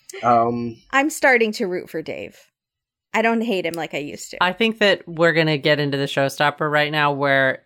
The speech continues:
Speaker 3: there is a moment that happens in this episode, and I'm hoping everyone caught it, that I feel like Dave reaches full redemption from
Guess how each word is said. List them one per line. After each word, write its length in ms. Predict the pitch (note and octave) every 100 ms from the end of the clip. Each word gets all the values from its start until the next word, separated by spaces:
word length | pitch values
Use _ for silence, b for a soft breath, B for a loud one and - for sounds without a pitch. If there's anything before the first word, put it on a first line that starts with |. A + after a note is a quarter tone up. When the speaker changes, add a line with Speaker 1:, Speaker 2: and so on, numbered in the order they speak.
| -
Speaker 3:
there 240 | D3+ D3+
is 100 | E3+
a 60 | F#3+
moment 360 | F3+ F3+ F3 E3+
that 100 | D#3
happens 400 | D#3 D3+ C#3+ C3+
in 120 | C#3
this 180 | C#3+ -
episode, 420 | C#3 C#3 - C#3
and 80 | C#3
I'm 100 | C3
hoping 380 | C#3+ C#3+ D3+ C#3+
everyone 380 | C#3 C#3 C3
caught 260 | C3 C3+ C3+
it, 140 | B2+
that 100 | -
I 140 | C3 C3
feel 280 | - D3 C#3+
like 360 | C#3 C#3 - b b b b
Dave 320 | - D#3 D3 C#3+
reaches 400 | C#3+ - C3+ -
full 280 | - C#3+ C#3
redemption 720 | C#3+ C#3 C3 - C3 B2+ - _
from 540 | - C3+ B2+ B2 B2+